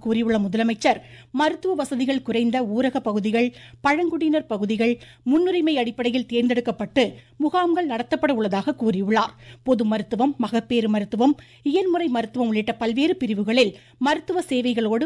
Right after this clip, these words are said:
மருத்துவ காப்பீடு திட்டத்தின் கீழ் பதிவு செய்தல், மாற்றுத்திறனாளிகளுக்கு அரசு அங்கீகார சான்றிதழ்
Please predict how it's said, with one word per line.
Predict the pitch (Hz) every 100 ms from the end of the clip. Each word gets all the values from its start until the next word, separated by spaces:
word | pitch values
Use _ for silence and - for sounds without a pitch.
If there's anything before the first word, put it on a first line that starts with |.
| 285
மருத்துவ | 233 233 247 240
காப்பீடு | 240 247 320 269
திட்டத்தின் | 247 247 240 233
கீழ் | 233 226
பதிவு | 220 240 -
செய்தல், | 220 226 269 - - -
மாற்றுத்திறனாளிகளுக்கு | 277 339 370 370 285 302 294 277 269 269 370 -
அரசு | 254 269 330 226
அங்கீகார | 233 269 277 277 269
சான்றிதழ் | 220 233 247 254